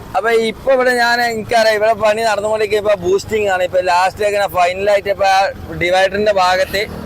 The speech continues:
കോൺക്രീറ്റിന്റെ അവസാന പണികളാണ് ഇപ്പൊ ആ നടന്നുകൊണ്ടിരിക്കുന്നത്. പിന്നെ ഇത് ബൂട്ട് പാത്ത്, ബൂട്ട് പാത്തിനവിടെ മറ്റേ സ്കേട്ടിങ് ഇതാ, സ്കേട്ടിങ് കാര്യങ്ങളൊക്കെ വെച്ചിട്ടുണ്ട്. ഇത് പുത്തനാട് അങ്ങാടിനാണ് കട്ട് ചെയ്തിട്ട് പണ്ടുള്ള തിയേറ്റർ ഒക്കെ ഉണ്ടായിരുന്നു, എന്തോ തിയേറ്റർ ഉണ്ടായിരുന്നു. ആ തിയേറ്റർ നിന്നിരുന്ന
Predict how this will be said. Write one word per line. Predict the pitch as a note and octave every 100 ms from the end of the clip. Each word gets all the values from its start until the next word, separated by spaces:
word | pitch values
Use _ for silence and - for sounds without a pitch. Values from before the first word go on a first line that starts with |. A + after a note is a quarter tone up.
| - - -
കോൺക്രീറ്റിന്റെ | D#3+ F#3 F#3+ G#3 G#3 G#3+ G#3+ F3+
അവസാന | F3 - G3 G#3 G#3
പണികളാണ് | F#3 F3 F#3 F#3 F3+ F3+
ഇപ്പൊ | F3+ E3+
ആ | F3
നടന്നുകൊണ്ടിരിക്കുന്നത്. | E3 E3 F3 E3+ D#3 D#3
പിന്നെ | E3 F3+
ഇത് | F3+ E3+
ബൂട്ട് | F#3 F3+
പാത്ത്, | G3+ G3+ - G#3+ - - - -
ബൂട്ട് | E3 F3+
പാത്തിനവിടെ | G3+ G3+ A3 G#3 G3+
മറ്റേ | G3 G3 -
സ്കേട്ടിങ് | E3+ F3 F3 G3+ G3+
ഇതാ, | F#3+ F3+ -
സ്കേട്ടിങ് | - D#3+ E3 F#3 G3+ G3
കാര്യങ്ങളൊക്കെ | F#3+ G3 G3+ F#3+
വെച്ചിട്ടുണ്ട്. | E3+ F3+ F3+ F3 - - - -
ഇത് | F#3+ A#3+
പുത്തനാട് | A#3 G#3 A#3 B3+ B3+
അങ്ങാടിനാണ് | A3+ A#3+ B3 B3 B3+ B3 A3+
കട്ട് | G3+ - B3
ചെയ്തിട്ട് | A#3 A3 A3 -
പണ്ടുള്ള | G3+ G3+ A3+ A3+ G#3+ -
തിയേറ്റർ | F#3 G3+ A3+ A#3 A#3
ഒക്കെ | A3+
ഉണ്ടായിരുന്നു, | G#3 G3+ F#3
എന്തോ | F#3 A3 F#3+
തിയേറ്റർ | F#3+ G#3 G#3+ G#3+
ഉണ്ടായിരുന്നു. | G3 F3+ F#3 G#3 - - -
ആ | E3+ F#3
തിയേറ്റർ | G#3 A#3 A#3+
നിന്നിരുന്ന | A3+ A3 A#3